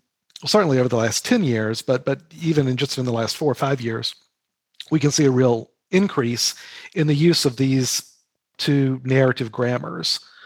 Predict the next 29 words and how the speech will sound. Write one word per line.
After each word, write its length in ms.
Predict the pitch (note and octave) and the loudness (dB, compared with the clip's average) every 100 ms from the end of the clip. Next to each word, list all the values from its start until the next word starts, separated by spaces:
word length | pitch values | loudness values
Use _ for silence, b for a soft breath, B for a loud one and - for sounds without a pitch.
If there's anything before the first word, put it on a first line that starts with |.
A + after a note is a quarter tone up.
| B B B | B B B
And, 200 | E3+ E3 | -6 -2
and 180 | E3+ E3+ | 0 0
it, 260 | - - - _ _ _ - | -2 -6 -12 _ _ _ -12
again, 280 | F3+ F#3 E3 | 0 2 4
I, 180 | C#3+ C#3+ _ | 2 0 _
I 200 | D#3+ C#3+ - - | -2 -2 -2 2
really 220 | G#3 F3 | 4 6
do 160 | D#3+ | 4
mean 280 | F3 D#3 D3 | 4 4 4
it's 160 | C3 - | 2 4
like 220 | C#3 C#3 | 4 4
the 80 | C3+ | 2
weaponization 880 | C3+ C3+ B2+ A#2 B2 A#2+ B2+ A#2 | 2 2 0 0 0 0 0 -2
of 180 | A2+ A2 | -2 -2
a, 220 | A2+ A#2 | -2 -4
of, 160 | - B2 | -6 -8
of 200 | - A#2 | -6 -6
a 40 | |
virus 580 | A2+ A#2+ B2 C#3 - - | -2 -2 -2 -4 -6 -6
and 220 | C#3 A2+ | -6 -8
the, 200 | A#2 A#2 - | -6 -6 -6
the 240 | B2 A2 - | -6 -8 -8
intentional 600 | C3 A#2 D#3 - C3 A#2 | -6 0 2 2 -2 -6
insertion 640 | A2+ - B2 - A#2+ A2+ B B B B B | -6 -4 0 0 -2 -8 B B B B B
of 320 | - B2+ A#2+ - _ | -8 -6 -6 -10 _
certain 440 | - D3 C3+ A#2+ A#2 _ _ _ | -2 0 -2 -8 -10 _ _ _
phrases 760 | - E3+ F3 D#3 D3 C#3 B2+ | 2 4 4 4 4 4 2
and, 400 | B2+ A#2+ A#2+ A#2+ - | -2 -2 -6 -8 -8
uh, 280 | B2 A#2 | -6 -4